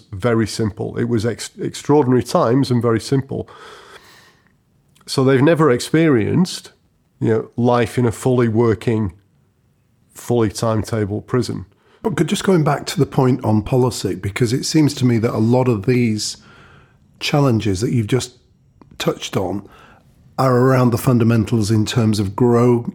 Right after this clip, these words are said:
Speaker 2: growing numbers and increasing pressure. We'll come back to the people later, but in terms of the policy and the capacity issues,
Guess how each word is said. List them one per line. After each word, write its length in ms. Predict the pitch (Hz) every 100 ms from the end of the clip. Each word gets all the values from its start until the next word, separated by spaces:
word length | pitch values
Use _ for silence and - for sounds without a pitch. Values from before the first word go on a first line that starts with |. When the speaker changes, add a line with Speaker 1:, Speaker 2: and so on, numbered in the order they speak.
| -
Speaker 2:
growing 560 | 131 127 123 120 113 113
numbers 840 | 120 123 101 90 113 - - - _ - _ _ -
and 520 | 117 110 110 110 104 - _ -
increasing 720 | 117 107 - 123 104 120 107
pressure. 500 | - - 120 - 92
We'll 140 | 95 104
come 180 | - 160
back 120 | 165
to 80 | -
the 80 | 147
people 380 | 147 139 127
later, 500 | 123 127 120 - 98 - - - -
but 100 | -
in 100 | 151
terms 320 | 151 156 143
of 120 | 131
the 80 | 123
policy 920 | - - - 170 160 135 - 92 95 - - _
and 160 | 113
the 60 | 110
capacity 800 | 104 120 - 139 - 135 120 101
issues, 460 | 98 - 104 107